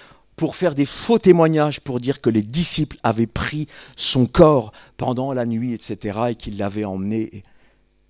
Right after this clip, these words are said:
La résurrection de Jésus dérange. Mais la résurrection de Jésus, si on y croit, si on l'accepte, si on la reçoit, je vis ensuite avec l'esprit du ressuscité.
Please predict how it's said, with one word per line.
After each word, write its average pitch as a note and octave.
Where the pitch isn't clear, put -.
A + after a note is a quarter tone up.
La G2+
résurrection A2
de G2+
Jésus G2
dérange. F2+
Mais G2
la G2+
résurrection A2
de G#2+
Jésus, G#2+
si -
on G2+
y G2+
croit, A#2
si -
on A2
l'accepte, G#2
si -
on G#2+
la G#2+
reçoit, A#2
je -
vis C#3
ensuite C#3
avec A#2+
l'esprit C3+
du A2+
ressuscité. G#2+